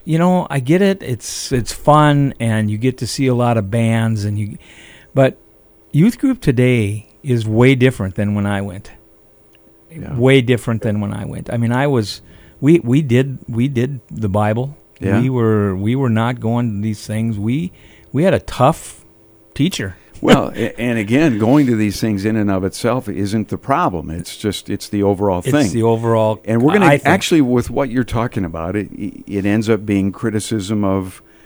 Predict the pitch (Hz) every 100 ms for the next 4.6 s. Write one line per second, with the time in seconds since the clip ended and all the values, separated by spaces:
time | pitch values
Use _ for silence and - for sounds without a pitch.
0 | _ _ 101 98 - 147 123 98 131 -
1 | - - 98 98 87 87 113 127 110 107
2 | - - 120 151 - 104 85 90 - _
3 | _ 117 117 101 107 98 90 85 87 135
4 | 120 90 92 98 104